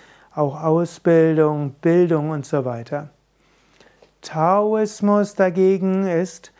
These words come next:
Leben im Einklang mit der Natur, letztlich Energiebewusstsein, Gesundheitsübungen und, äh, Erfahrung des Göttlichen überall, Gottesverehrung.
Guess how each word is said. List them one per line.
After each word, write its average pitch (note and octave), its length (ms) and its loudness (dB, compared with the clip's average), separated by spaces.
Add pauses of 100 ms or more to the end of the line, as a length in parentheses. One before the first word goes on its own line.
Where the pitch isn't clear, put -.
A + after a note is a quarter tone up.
(200)
Leben E3 400 2
im E3 140 -4
Einklang D#3+ 640 0
mit D3+ 100 -2
der C#3 140 -2
Natur, F3+ 720 -2 (360)
letztlich C#3+ 500 -2
Energiebewusstsein, E3 1400 0
Gesundheitsübungen D#3+ 1600 -2 (1200)
und, D3+ 400 -4
äh, F#3 240 -2 (140)
Erfahrung F#3+ 720 -2
des F3 180 -6
Göttlichen F3+ 680 -4
überall, E3 760 0
Gottesverehrung. E3 1120 -2